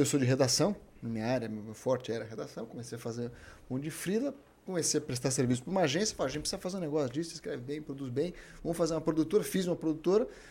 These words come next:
<clears throat> desfiz a, a sociedade com a agência, fiquei como produtora sozinho. São meus clientes até hoje, inclusive bons amigos até. E essa produtora pega um cliente aqui, pega um cliente lá, acabou evoluindo pra um serviço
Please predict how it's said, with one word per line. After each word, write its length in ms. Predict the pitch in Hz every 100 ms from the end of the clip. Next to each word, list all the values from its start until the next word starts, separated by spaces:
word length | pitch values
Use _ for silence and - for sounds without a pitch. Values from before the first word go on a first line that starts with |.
| -
<clears throat> 1200 | 175 - - 220 160 127 127 120 147 131 120 131
desfiz 540 | 170 196 - 208 190
a, 220 | 156 123
a 40 | 123
sociedade 420 | 156 147 143 135
com 80 | 143
a 40 |
agência, 280 | 123 151 -
fiquei 160 | 139 151
como 180 | 139
produtora 340 | 127 135 135 127
sozinho. 340 | 139 120 160 - -
São 220 | - 202 277
meus 140 | 359
clientes 260 | 170 180 190
até 180 | - 147
hoje, 200 | 196 151
inclusive 240 | 127 160
bons 280 | 123 180 156
amigos 360 | 120 165 143
até. 220 | 123 151 185 - - - - - - - 98
E 240 | 233 - - - - _ - _ _ _ _ -
essa 180 | 165 156
produtora 340 | 165 156 160
pega 180 | 160 160
um 40 | 156
cliente 260 | 160 160
aqui, 140 | - -
pega 240 | - 160
um 40 | 165
cliente 340 | 175 185 220
lá, 380 | 214 226 269 285 - - - - -
acabou 340 | 196 196 190
evoluindo 460 | 185 190 180 185 175
pra 120 | 175
um 20 |
serviço 580 | 170 165 165 160 160